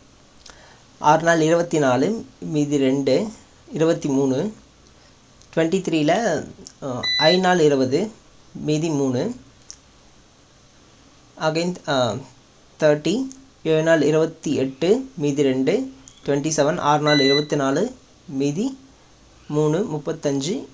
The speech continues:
எட்டு நாள் முப்பத்திரெண்டு, மீதி மூணு. முப்பத்தி ஏழு.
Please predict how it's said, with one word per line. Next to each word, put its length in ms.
எட்டு 240
நாள் 160
முப்பத்திரெண்டு, 580
மீதி 220
மூணு. 580
முப்பத்தி 500
ஏழு. 480